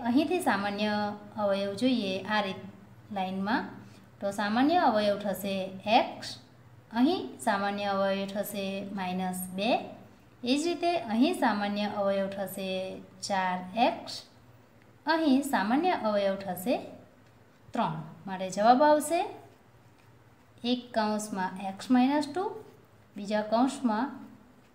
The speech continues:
ચાર એક્સ વત્તા ત્રણ. હવે જોઈએ ચોથું ઉદાહરણ. સૌપ્રથમ છ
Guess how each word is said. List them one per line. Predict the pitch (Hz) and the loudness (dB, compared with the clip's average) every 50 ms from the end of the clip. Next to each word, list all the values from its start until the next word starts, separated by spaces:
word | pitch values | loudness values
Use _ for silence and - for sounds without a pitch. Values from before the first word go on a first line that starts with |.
| _ _ _ - _ _ - | _ _ _ -20 _ _ -2
ચાર | 214 196 180 196 208 254 330 | 0 0 0 2 0 0 -2
એક્સ | 339 - - - - - - - - - _ _ - - - - - - - _ - _ - - - 190 | -2 -4 -12 -14 -14 -14 -16 -20 -20 -20 _ _ -20 -20 -20 -20 -20 -20 -20 _ -20 _ -20 -20 -12 -8
વત્તા | 185 180 180 185 - 202 214 254 - - - - - - - - - - - - - - | -8 -8 -8 -6 -4 -4 -4 -4 -4 -8 -14 -20 -20 -20 -20 -20 -20 -20 -20 -20 -6 0
ત્રણ. | - 247 202 165 160 - - - - - - - - - - - - - - - - - - - - - | 2 2 2 2 -2 -8 -12 -14 -18 -20 -20 -20 -20 -20 -20 -20 -20 -20 -20 -20 -20 -20 -20 -20 -14 -12
હવે | 185 202 220 - | -10 -8 -8 -6
જોઈએ | 226 226 226 254 330 - - - - - - | -6 -6 -4 -4 -4 -4 -8 -10 -18 -20 -4
ચોથું | - 226 208 196 - 208 196 185 | 0 0 0 0 -2 -6 -8 -6
ઉદાહરણ. | 180 175 180 180 180 175 175 175 180 - - - - - - - - - - - - - - - - - - - - - - - - - - - - - - - - - - - - - - - - - - - - - - - - - - - _ - - - - - - | -6 -6 -6 -6 -8 -8 -10 -12 -14 -16 -20 -20 -20 -20 -20 -20 -20 -20 -20 -20 -20 -20 -20 -20 -20 -20 -20 -20 -20 -20 -20 -20 -20 -20 -20 -20 -20 -20 -20 -20 -20 -20 -20 -20 -20 -20 -20 -20 -20 -20 -20 -20 -20 -20 -20 -20 -20 -20 -20 -20 _ -20 -20 -20 -20 -14 0
સૌપ્રથમ | - 294 349 359 339 285 254 240 254 254 254 277 - - - - - | 4 4 4 4 4 0 4 6 6 6 6 4 2 -4 -10 -12 -12
છ | - | -10